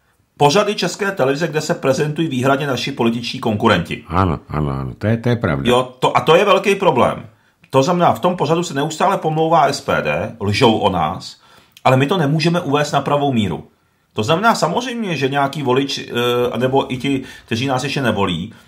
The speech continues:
Speaker 1: tak potom můžou podlehnout, třeba říct, "Je, tak on je to opravdu, oni, asi je to tak nebo onak, anebo my je nebudem volit, protože Otázka Václava Moravce, oni říkají to a to." A my, když nemáme možnost to ovlivnit, jako že, že se tam nemůžeme vyjádřit, tak to je opravdu problém.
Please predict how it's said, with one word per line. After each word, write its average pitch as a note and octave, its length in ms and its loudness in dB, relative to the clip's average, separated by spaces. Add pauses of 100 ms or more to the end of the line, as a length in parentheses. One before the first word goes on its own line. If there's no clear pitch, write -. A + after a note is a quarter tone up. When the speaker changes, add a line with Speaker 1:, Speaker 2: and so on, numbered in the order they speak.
(220)
Speaker 1:
tak A#2 140 -2
potom D#3 260 2
můžou D#3+ 220 0
podlehnout, A#2+ 800 0 (280)
třeba D3 280 0
říct, A2 340 -4
"Je, A2 220 2
tak - 200 -2
on G#2 100 -2
je G#2 80 -4
to A2+ 140 2
opravdu, G#2 420 0
oni, G#2+ 260 -2
asi G2 300 -4
je G#2 80 0
to A2+ 100 -2
tak A2 220 -2
nebo A2 220 -2
onak, F#2 420 -2
anebo G#2 400 2 (240)
my G2+ 100 0
je A2+ 60 4
nebudem A2 360 0
volit, G#2 300 0
protože G#2 400 -2
Otázka G2+ 480 0
Václava G2+ 360 0
Moravce, G2 320 -2
oni G2+ 220 -2
říkají G#2 360 -2
to - 200 -4
a - 60 -2
to." - 320 -2 (520)
A A2 60 0
my, B2 160 2
když C#3+ 160 -4
nemáme D3+ 340 0
možnost E3 600 -4 (540)
to B2 120 4
ovlivnit, D#3 640 -2
jako A#2 300 -2
že, A#2+ 420 0
že G#2+ 200 -4
se A2+ 60 -8
tam B2 120 0
nemůžeme A#2+ 300 -4
vyjádřit, A#2 560 -2
tak A2 160 -6
to - 80 -4
je A#2 80 0
opravdu D3 500 -2
problém. D#3+ 460 -4